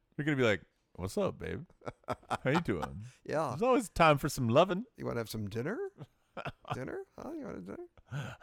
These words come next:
Speaker 1: I got a big sausage for you.
Speaker 2: You know, I, the story obviously is gorgeous to look at. It was, it was a spectacle and damned impressive. We, we,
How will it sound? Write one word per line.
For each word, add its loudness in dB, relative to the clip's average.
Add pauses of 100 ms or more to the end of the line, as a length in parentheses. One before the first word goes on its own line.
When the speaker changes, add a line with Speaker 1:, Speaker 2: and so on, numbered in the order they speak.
(100)
Speaker 1:
I 4
got 4
a 0
big -2
sausage 2
for -2
you. -4 (600)
Speaker 2:
You 2
know, 8
I, 6 (520)
the -4
story -2 (360)
obviously 4
is 0
gorgeous 4
to -8
look -4
at. -4
It -6
was, -2
it -2
was -4
a -8
spectacle 0
and -8
damned 0
impressive. 0
We, -6
we, -6